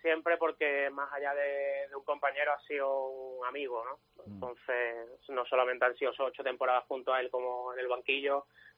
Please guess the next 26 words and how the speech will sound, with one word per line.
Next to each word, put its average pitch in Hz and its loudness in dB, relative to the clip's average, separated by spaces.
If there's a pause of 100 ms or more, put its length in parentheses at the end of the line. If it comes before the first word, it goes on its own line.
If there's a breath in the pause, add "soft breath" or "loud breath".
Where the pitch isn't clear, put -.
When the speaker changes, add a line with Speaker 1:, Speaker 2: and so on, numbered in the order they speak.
(160)
Speaker 1:
sino 127 4
convivencia 127 6
diaria. 120 4 (140)
Speaker 2:
Mm. 104 -12 (440 loud breath)
Muy 160 0
bien, 170 4
Suso, 175 4
suerte 190 4
de 185 8
verdad. 180 6
Desde 143 0
la 135 2
cadena 151 0
cope 156 0
de 151 0
Málaga 165 2
vas 151 4
a 156 0
tener 143 -2
siempre 143 -2
todo 139 2
el, 127 0
el 127 0
apoyo. 110 -4
Un 165 0
abrazo. 120 2